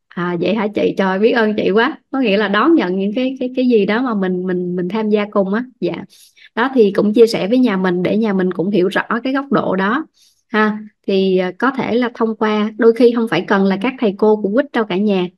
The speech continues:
Như hồi nãy chị Hồng Hà có chia sẻ đó, đôi khi là một nhân mạch hoặc là một chị nào đó, hoặc là trong cuộc sống mình, mình gặp rất là nhiều người khác, không phải là trong cộng đồng quýt nữa.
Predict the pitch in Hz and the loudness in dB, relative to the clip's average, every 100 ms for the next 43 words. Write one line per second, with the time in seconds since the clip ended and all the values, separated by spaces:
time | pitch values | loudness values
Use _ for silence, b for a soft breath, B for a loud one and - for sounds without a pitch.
0 | _ _ - 233 226 185 180 - 190 196 | _ _ 2 2 4 2 0 -2 -4 -2
1 | 190 196 180 233 226 214 196 180 247 269 | -2 0 0 2 4 4 2 -2 -4 -6
2 | - 214 214 220 208 190 185 175 214 214 | -4 -2 2 2 2 2 0 0 0 0
3 | 208 208 - B B - 190 196 190 196 | 0 -4 -12 B B -4 -2 0 0 -2
4 | 196 - 175 190 202 190 196 208 269 294 | -4 0 2 2 2 0 0 0 0 -2
5 | - 196 196 240 233 190 - 254 339 269 | -2 -4 0 0 2 0 0 0 2 2
6 | 208 196 196 196 339 330 220 202 196 196 | 2 0 -2 -2 -2 0 2 2 4 2
7 | 196 277 330 302 247 175 240 233 226 226 | 2 -2 -2 -4 0 0 0 0 0 0
8 | 185 180 190 190 302 320 196 285 | -2 0 0 2 2 4 2 0